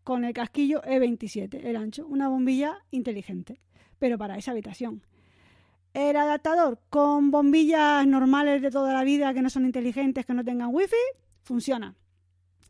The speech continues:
El adaptador con la bombilla inteligente, la bombilla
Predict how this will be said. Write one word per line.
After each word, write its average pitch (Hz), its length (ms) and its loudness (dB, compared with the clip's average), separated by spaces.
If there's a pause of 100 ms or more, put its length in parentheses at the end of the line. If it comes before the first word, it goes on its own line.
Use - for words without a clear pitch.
(480)
El 285 180 2
adaptador 277 560 0 (120)
con 254 340 0
la 240 160 0
bombilla 247 400 0
inteligente, 233 560 0 (1080)
la 233 200 -8
bombilla 269 640 0